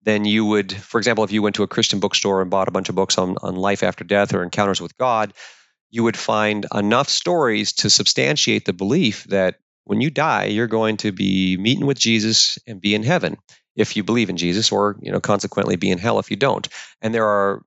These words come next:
many, many, many, many, many, many, many, many, many stories that would speak and attest to just that. People sharing their testimony or their personal experience that would lead you to believe that that is,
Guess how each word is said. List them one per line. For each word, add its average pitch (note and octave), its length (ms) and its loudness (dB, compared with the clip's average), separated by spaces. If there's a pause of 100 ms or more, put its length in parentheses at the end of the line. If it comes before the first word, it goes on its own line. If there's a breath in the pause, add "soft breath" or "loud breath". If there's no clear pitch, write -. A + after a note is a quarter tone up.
many, D#3 260 2
many, C#3+ 160 2
many, A#2+ 160 2
many, A2 160 2
many, D3 160 0
many, F3 160 2
many, F3+ 140 2
many, B3 480 2
many G3+ 380 0 (360)
stories C3+ 760 0
that B2 100 2
would - 100 2
speak - 360 0
and A#2 100 2
attest B2 300 -2
to A2 60 -2
just - 220 0
that. F#2+ 200 0
People F3+ 260 0
sharing B2 420 2
their C3+ 160 2 (120)
testimony G#2 680 2
or A2 80 2
their G#2 100 2
personal C3+ 400 0
experience A#2 720 2 (360 loud breath)
that B2 120 2
would G2+ 260 -2 (320 soft breath)
lead D3+ 260 2
you E3+ 80 2
to D3 100 0
believe A2+ 320 2
that G#2 120 -6
that A2+ 180 2
is, - 380 0